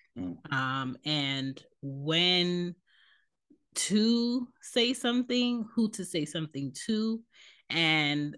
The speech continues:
Speaker 2: the reality of what the process may look like C P S wise, um, for children to get help. So
Speaker 1: Mm-hmm.
Speaker 2: my next question is, what are three common neglect issues that kids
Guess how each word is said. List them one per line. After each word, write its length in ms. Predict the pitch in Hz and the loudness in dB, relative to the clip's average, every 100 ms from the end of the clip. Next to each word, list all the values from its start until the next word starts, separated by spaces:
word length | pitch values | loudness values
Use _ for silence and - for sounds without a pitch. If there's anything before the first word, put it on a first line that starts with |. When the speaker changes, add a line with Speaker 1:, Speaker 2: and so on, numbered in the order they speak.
| - | -2
Speaker 2:
the 100 | 170 | 4
reality 640 | 170 165 165 190 185 170 | 6 6 6 4 4 4
of 200 | 123 139 | 2 -2
what 420 | 135 143 143 127 - | -2 0 2 0 -4
the 80 | 147 | -8
process 520 | 143 147 143 - 135 | -4 -4 -4 -4 -6
may 220 | 131 131 139 | -2 -2 -2
look 180 | 131 - | -4 -8
like 440 | 135 127 123 143 - | -12 -8 -8 -8 -6
C 200 | 165 151 | -6 -6
P 200 | 135 127 | -4 -6
S 200 | 127 - | -6 -6
wise, 640 | 127 131 143 156 165 - _ - - - | -4 -4 -4 -6 -8 -14 _ -20 -20 -4
um, 320 | 127 127 123 | -2 0 -2
for 180 | - 139 | -4 -6
children 460 | - 147 143 131 | -2 -4 -2 -6
to 200 | 123 139 110 | -6 -6 -4
get 200 | 123 127 | -6 -6
help. 320 | 143 104 - | -6 -6 -8
So 420 | - 180 165 156 151 - _ - | -4 2 2 2 -2 -10 _ -6
Speaker 1:
Mm-hmm. 380 | 90 82 85 - _ - | -6 -6 -10 -12 _ -2
Speaker 2:
my 220 | 170 180 | 2 4
next 300 | 208 311 - | 4 2 2
question 420 | 208 175 202 160 | 2 2 0 -2
is, 440 | 151 156 151 151 | 2 4 4 2
what 200 | 156 220 | 0 2
are 160 | 220 185 | 4 2
three 340 | - 175 185 | 2 0 0
common 600 | 185 - 180 175 165 165 | -4 -2 0 2 2 2
neglect 800 | 156 139 143 143 156 - _ - - _ _ _ | 0 -2 -2 0 0 -2 _ -18 -18 _ _ _
issues 600 | - 170 - - 143 139 143 | 0 0 2 0 2 2 -2
that 240 | 131 - | -4 -4
kids 640 | - 170 151 143 143 - | -4 0 0 -2 -6 -12